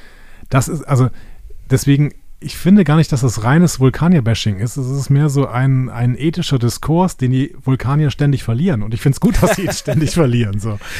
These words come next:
Speaker 2: Das ist ganz, ja, ne, auch weil du Enterprise ansprichst und weil ich jetzt da mal ein paar Folgen geguckt habe, ne, und auch gerade diese Tip-, T'Pol-Nummer, die, äh, ne, die, die sich ja mit, mit Archer da, ähm,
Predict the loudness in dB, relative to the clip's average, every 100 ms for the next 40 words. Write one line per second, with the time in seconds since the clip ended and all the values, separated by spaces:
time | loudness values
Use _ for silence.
0 | 0 0 0 0 0 0 2 2 2 0
1 | 2 2 0 0 0 0 -2 -4 -2 -2
2 | 2 2 2 0 0 2 2 0 0 0
3 | 0 -4 -6 -2 0 2 0 0 -2 -4
4 | -4 -4 -2 -4 -4 -6 -6 -4 -2 -2
5 | -2 0 -2 -2 -4 -6 -10 -18 -20 -20
6 | -2 2 6 6 2 0 -6 -2 -4 -2
7 | -6 -6 -8 -6 -6 -6 -6 -8 -8 -8
8 | -6 -4 -2 -2 -2 -2 -2 -4 -6 -6
9 | -4 -4 -8